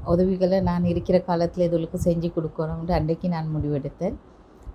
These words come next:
அதுபடி என்னால இயன்ற அளவு உதவிகளை எங்களோட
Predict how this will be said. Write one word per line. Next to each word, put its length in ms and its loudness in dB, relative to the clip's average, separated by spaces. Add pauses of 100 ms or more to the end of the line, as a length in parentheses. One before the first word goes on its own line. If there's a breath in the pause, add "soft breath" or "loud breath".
அதுபடி 560 4
என்னால 380 4
இயன்ற 520 2
அளவு 320 0
உதவிகளை 580 0 (580 loud breath)
எங்களோட 320 -2